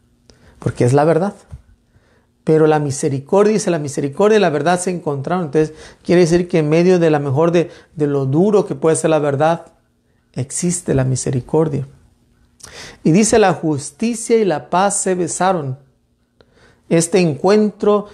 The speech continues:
entre estas dos realidades, eh, en este caso, a lo mejor entre la misericordia y la verdad,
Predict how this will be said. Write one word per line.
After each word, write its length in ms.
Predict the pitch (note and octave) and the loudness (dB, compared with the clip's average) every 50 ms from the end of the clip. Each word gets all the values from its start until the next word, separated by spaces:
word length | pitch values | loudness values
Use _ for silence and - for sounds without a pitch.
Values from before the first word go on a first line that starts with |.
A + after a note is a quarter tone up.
| - _ _ - | -20 _ _ -8
entre 320 | D3+ D3 C#3+ C#3 C#3 D#3 | -6 -6 -4 -2 0 0
estas 380 | F3+ F3+ F3+ G#3+ G3 E3+ D3+ D3 | 0 0 0 0 0 0 0 0
dos 280 | E3 F3+ F#3+ F#3+ F#3 | 2 2 2 2 2
realidades, 800 | F3 F#3+ F#3 E3 D3 C3+ D#3 E3 F3 F3+ F3+ F#3 F#3+ F#3 - - - B3+ | 2 2 2 2 2 2 2 2 2 4 2 2 0 0 -4 -8 -10 -10
eh, 340 | F3 D3+ D3+ D3+ - - - - D#3+ | -10 -8 -8 -8 -10 -12 -14 -12 -12
en 120 | D#3+ C#3+ D3+ | -8 -8 -8
este 240 | D#3+ D#3 - D#3 | -6 -6 -6 -6
caso, 440 | - E3 E3 E3 D#3+ - F3 D#3+ E3 - - - _ _ _ _ | -2 0 0 0 0 0 -2 -4 -4 -8 -20 -20 _ _ _ _
a 80 | - | -10
lo 60 | C#3 | -8
mejor 220 | C#3+ D3 C3+ D3+ D#3+ | -4 -2 0 0 0
entre 160 | D#3+ D3+ D3+ | 0 0 -2
la 80 | D#3 D3 | -2 -2
misericordia 600 | C#3+ C3 - E3 C#3+ C#3 C3 - F3 F3+ F#3 F3+ | -2 -2 -2 -2 -2 -2 0 2 2 4 4 4
y 60 | E3+ | 4
la 100 | D#3 C#3+ | 2 0
verdad, 460 | C3+ C3+ C3+ C#3+ D#3+ E3+ F3+ F3 F3 | 0 -2 0 0 2 2 0 0 -4